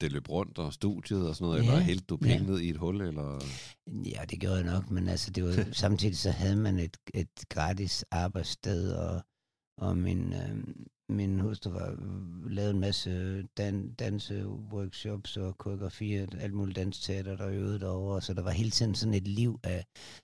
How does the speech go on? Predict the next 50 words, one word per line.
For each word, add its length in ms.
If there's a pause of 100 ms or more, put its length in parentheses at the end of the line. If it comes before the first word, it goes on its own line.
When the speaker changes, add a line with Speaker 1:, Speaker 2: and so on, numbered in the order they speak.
(200)
Speaker 2:
af 540
spændende 480
folk 380
fra 240
forskellige 560
lande, 380
som 260
boede 360
op 120
hos 200
os, 360
øh, 280 (880)
og 140
det 140
var 100
jo 120
en 100
sjov 320
del 180
at 80
være 100 (100)
med 120
i. 220
Altså, 260
så 200 (340)
blev 140
man 100
inspireret 460
af 100
det, 280
og 180
så, 160 (200)
så 240
ved 100
jeg 120
sgu 140
ikke 120
lige, 120
hvad, 180 (640)
hvordan, 420 (500)
hvordan, 320
hvis 180
der 100
havde 120
været 200
en 60
moderne 760
økonom, 440
så 320
havde, 200